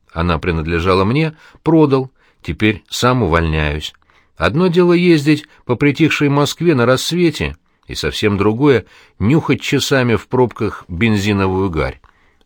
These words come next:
Скривил в усмешке губы, хотя, если честно, причина в другом. Грязь не на улицах, грязь в душах.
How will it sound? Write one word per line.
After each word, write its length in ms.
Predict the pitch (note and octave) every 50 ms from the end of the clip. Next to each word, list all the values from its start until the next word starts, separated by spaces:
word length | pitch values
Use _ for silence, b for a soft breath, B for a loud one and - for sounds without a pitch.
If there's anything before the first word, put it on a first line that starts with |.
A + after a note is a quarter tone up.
| _ _
Скривил 500 | - - - D#2+ E2 E2 F2+ F2+ E2+ E2
в 40 | D#2+
усмешке 440 | D#2+ D2+ F#2+ F2 D#2+ D2+ - -
губы, 380 | D#2+ D2+ D#2 D#2 C#2+ C#2 C#2+ b b b b b b b
хотя, 240 | _ - - E2+ G2
если 240 | G2 F2 - - G#2
честно, 400 | G2 - F3 E3+ - - D#3+ D3+
причина 420 | - C3+ C3+ C3 - D3+ C3+ B2+
в 60 | G2+ F#2
другом. 420 | F#2+ F2+ E2 D2+ C#2 B1+ A#1+ A1+ b b b b b b b b b
Грязь 420 | - C#3+ G2+ B2 D#3 E3 D3 - -
не 140 | C3 C#3+
на 160 | C#3+ D3+ D#3 D#3+
улицах, 640 | E3 D#3+ C#3+ G#2+ D#2+ C#2+ - - B1 - - - b b b b b b b
грязь 520 | - C#2+ D2+ F2 A2+ C3+ C#3 C3 - - -
в 120 | F2 G#2
душах. 640 | A2+ A#2+ D3+ D#3 C3+ - - - D2+ B1 - -